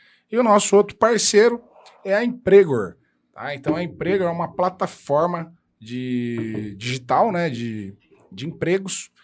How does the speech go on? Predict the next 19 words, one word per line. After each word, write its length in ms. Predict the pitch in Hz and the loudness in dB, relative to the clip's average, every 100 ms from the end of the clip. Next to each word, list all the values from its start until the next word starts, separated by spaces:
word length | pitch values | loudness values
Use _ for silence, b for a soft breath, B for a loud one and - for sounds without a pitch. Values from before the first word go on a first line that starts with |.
| b | b
Então, 200 | 160 123 | -8 -6
pra 140 | 127 | -4
você 240 | 151 147 180 | -4 -2 -2
que 120 | - | -2
é 20 | |
candidato 840 | 170 180 196 175 131 147 165 165 123 | -2 0 0 0 2 2 2 0 -10
e 220 | 92 87 | -8 -8
tá 160 | - 147 | -2 -2
procurando 440 | 123 151 139 143 | -2 -6 -2 0
uma 140 | 139 127 | 0 0
nova 280 | 127 117 101 | 0 0 0
vaga, 340 | 107 139 131 | 0 0 -2
quer 180 | 120 139 | -4 -4
se 140 | - | -2
recolocar 480 | 139 131 131 123 127 | -2 -2 -4 -6 -6
no 60 | 117 | -8
mercado 360 | 110 107 107 104 | -8 -8 -10 -12
profissional 540 | 101 - 107 104 107 | -16 -14 -12 -10 -8
aí, 200 | 104 143 | -8 -10